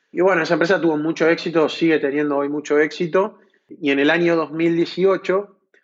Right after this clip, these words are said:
Argentina pasó por dos crisis macroeconómicas muy grandes, donde la moneda de Argentina se devaluó un cien por ciento en menos de dos meses, una cosa así. Y en ese momento, el cuarenta por ciento de mi equipo de tecnología me renunció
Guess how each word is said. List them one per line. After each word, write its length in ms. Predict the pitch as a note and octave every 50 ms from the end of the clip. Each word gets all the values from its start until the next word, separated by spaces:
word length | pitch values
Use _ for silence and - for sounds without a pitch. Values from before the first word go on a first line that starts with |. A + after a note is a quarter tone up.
| _ - D3
Argentina 600 | C#3+ C3+ C3+ - C#3 C3+ - E3 E3+ F3 E3 E3+
pasó 300 | D#3 C#3 - - D3+ C#3
por 160 | D3+ D3 D3
dos 180 | D3+ D#3 D3 -
crisis 340 | - D#3+ E3 D#3+ - E3 D3
macroeconómicas 720 | D3 C#3+ C#3 D3 C#3 C3+ C#3+ D3+ D#3+ D#3+ C#3+ C3+ C3 -
muy 180 | C3+ D3 D#3 D#3
grandes, 640 | D#3+ F3 F3 E3+ E3 E3+ F3 G#3 - - - _ _ _
donde 220 | - C#3 C#3 C#3 C3+
la 100 | C#3 C#3
moneda 640 | C#3+ C#3 C#3 D3+ E3 F3 F3 E3+ E3+ F3 F#3+ G#3+ - -
de 80 | C#3+
Argentina 500 | C3+ C3 - C#3+ C#3 - D#3+ F3 G3 F#3
se 180 | F3+ - D3+ C#3+
devaluó 760 | C#3 C3+ C3+ C3+ C#3 C#3 C#3 C#3 D#3 E3 E3+ E3+ E3+ E3+ -
un 240 | D#3+ D3 C#3+ D3 C#3+
cien 320 | - - E3+ E3 E3 E3+
por 160 | - D#3+ -
ciento 420 | - - D#3+ D3 C3+ A#2+ - A#2+ - _ _ _ _
en 360 | - C3+ C#3 B2+ C3 C3 B2+
menos 360 | B2+ C3 C3 D#3 D#3+ E3 E3+ D#3+
de 100 | D3+ C#3
dos 200 | D3 D3+ D3+ D3+
meses, 440 | D#3 D#3 D3+ C#3+ - C#3 B2+ -
una 160 | D3 C#3+ C#3 C3+
cosa 200 | C#3+ C3+ D3 C3
así. 220 | - C3+ B2 - _ _ _ _ _
Y 320 | E3+ D3+ D3+ D3+ D3 D3
en 140 | D3 D3 D#3+
ese 200 | F3 E3+ - F#3
momento, 640 | F3 E3+ E3 F3+ F3+ F#3 F#3 F3 G3 G#3 A3 A3 - -
el 220 | C#3+ C3+ C3 C3
cuarenta 400 | - C#3 C3+ D3 D#3 E3 E3+ E3
por 140 | D3 D3 C#3+
ciento 220 | - E3 D#3+ E3
de 60 | D#3
mi 60 | D3 C#3+
equipo 220 | C#3+ D3+ D3+ D#3
de 60 | D3+
tecnología 520 | D3 D3 D3 D3+ C#3+ C#3+ C#3 - - F3+ E3+
me 100 | D#3+ D3
renunció 800 | D#3 D3 C#3 C#3+ C#3+ C3 - - - F3 F3 G3 A3+ - _